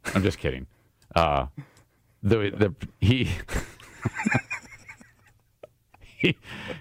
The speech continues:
the, but then, um,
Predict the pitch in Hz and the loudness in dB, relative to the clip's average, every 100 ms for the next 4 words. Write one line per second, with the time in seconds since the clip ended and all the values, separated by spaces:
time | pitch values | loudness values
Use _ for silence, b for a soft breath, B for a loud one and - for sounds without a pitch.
0 | B 101 139 131 120 - _ _ _ _ | B 2 4 2 -2 -8 _ _ _ _
1 | _ _ - _ _ _ - - - - | _ _ -20 _ _ _ -20 -20 -4 2
2 | 131 131 143 185 170 139 - - 110 107 | 2 2 0 0 -2 -4 -10 0 2 2
3 | 98 92 | 0 -2